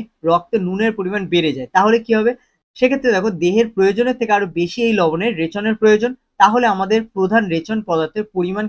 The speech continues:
কেমন পরিবর্তন ঘটবে? সেক্ষেত্রে মূত্রের পরিমাণ বাড়বে, মানে, মূত্র হচ্ছে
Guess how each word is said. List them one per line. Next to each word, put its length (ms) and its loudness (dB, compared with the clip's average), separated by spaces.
কেমন 280 -2
পরিবর্তন 540 -6
ঘটবে? 280 -16
সেক্ষেত্রে 360 -4
মূত্রের 500 -4
পরিমাণ 280 -4
বাড়বে, 340 -2
মানে, 160 -6
মূত্র 340 -10
হচ্ছে 240 -6